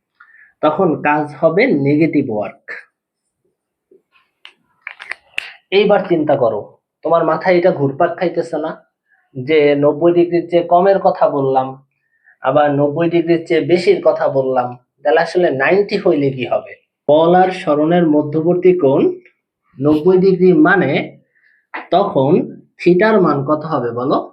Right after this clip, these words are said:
নাইনটি। তাহলে cos theta-র মান যখন নাইনটি হবে, তখন সেটার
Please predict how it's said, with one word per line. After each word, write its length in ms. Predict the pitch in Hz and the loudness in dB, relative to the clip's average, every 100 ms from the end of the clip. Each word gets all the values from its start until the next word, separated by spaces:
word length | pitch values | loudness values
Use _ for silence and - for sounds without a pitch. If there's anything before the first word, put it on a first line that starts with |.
| _ _ | _ _
নাইনটি। 500 | 131 151 143 - 110 - _ _ _ _ - | -4 -2 -2 -6 -12 -16 _ _ _ _ -6
তাহলে 180 | 139 139 170 | -4 -2 0
cos 180 | 185 180 - | 0 -2 -2
theta-র 260 | 190 196 | 0 2
মান 140 | 202 196 | 2 2
যখন 240 | 190 - 180 151 | 0 2 2 2
নাইনটি 320 | 156 180 233 | 2 2 0
হবে, 320 | 214 180 131 220 - _ _ _ _ _ | -2 -4 -2 -2 -4 _ _ _ _ _
তখন 240 | 139 139 175 | -4 -2 -4
সেটার 380 | - 139 160 | -4 -2 0